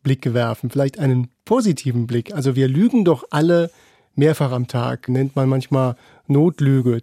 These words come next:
dient auch dazu, um Konflikte zu vermeiden, beruflich, privat. Wir kennen alle diese Fälle.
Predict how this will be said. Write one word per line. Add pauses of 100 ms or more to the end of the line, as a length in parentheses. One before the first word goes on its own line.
dient
auch
dazu,
um
Konflikte
zu
vermeiden,
beruflich,
privat.
Wir
kennen
alle
diese
Fälle.